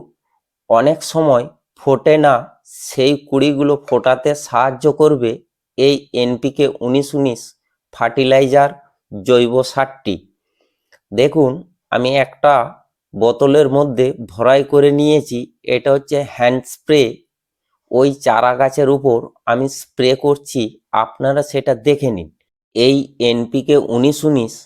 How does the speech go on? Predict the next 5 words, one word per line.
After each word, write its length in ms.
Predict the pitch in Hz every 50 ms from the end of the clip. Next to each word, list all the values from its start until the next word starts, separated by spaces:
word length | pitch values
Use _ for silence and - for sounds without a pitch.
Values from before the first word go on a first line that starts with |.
| _ _ _ _ _ _
আপনারা 600 | 90 101 107 - - _ 135 135 147 147 139 127 107 113 - _ _ _ _ _ _ _ _ _ _ _ _ _ _ _ _ _ _ _
পনেরো 400 | 110 113 123 127 135 139 135 143 143 143 -
থেকে 220 | - 151 143 156 156 147 151
কুড়ি 260 | - 135 131 127 135
দিন 200 | 127 123 147 147